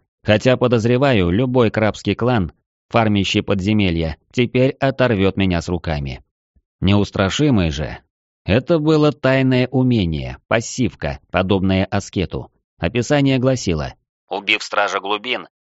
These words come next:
вы потеряли способность бояться. Ужас больше не действует на вас». Не веря, прочитал еще раз, потом взглянул на столбик ужаса, и верно, он был пуст. Сияли четыре звездочки надежды,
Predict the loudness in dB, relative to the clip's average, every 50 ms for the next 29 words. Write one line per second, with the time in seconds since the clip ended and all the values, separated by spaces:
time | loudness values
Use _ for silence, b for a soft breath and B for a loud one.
0 | _ _ -4 -2 -2 -2 -4 -8 -6 -4 -2 -2 -2 -2 -2 -4 -2 -2 -2 -2
1 | 0 -2 -4 -4 -4 -10 -10 -4 -2 -2 -2 -2 -4 -6 -6 -8 -10 -10 -10 -12
2 | -14 _ _ _ _ -8 -8 -6 -4 -2 -2 -4 -4 -6 -8 -4 -2 -2 -2 -2
3 | -4 -4 -8 -10 -8 -6 -6 -6 -6 -8 -8 -8 -8 -8 -6 -4 -4 -4 -2 -4
4 | -6 -6 -8 -12 -14 -18 _ _ _ _ _ _ _ _ _ _ _ _ _ 0
5 | 0 2 2 2 2 2 2 0 0 -2 -6 _ _ -4 -2 0 -2 -2 0 0
6 | 0 0 0 0 -2 -2 0 0 0 2 0 0 -2 -4 -8 -14 _ _ _ _
7 | -2 0 2 2 2 2 0 0 0 2 2 2 2 2 2 2 2 0 0 0
8 | 0 0 0 0 0 -2 -2 -4 -6 _ -2 0 0 0 -2 0 0 0 0 0
9 | -2 _ _ _ _ _ -2 0 2 2 2 2 2 0 0 -2 -2 -4 -8 _
10 | _ 0 0 2 2 2 2 2 0 -2 _ -6 -6 -6 -6 -12 -16 -20 _ _
11 | _ _ _ _ _ _ _ _ _ _ _ -4 0 2 4 4 6 6 4 4
12 | 2 2 0 -2 0 2 2 2 2 2 2 2 2 2 2 2 0 -2 -2 0
13 | 0 0 2 0 2 2 0 0 0 -2 -4 -6 -6 -8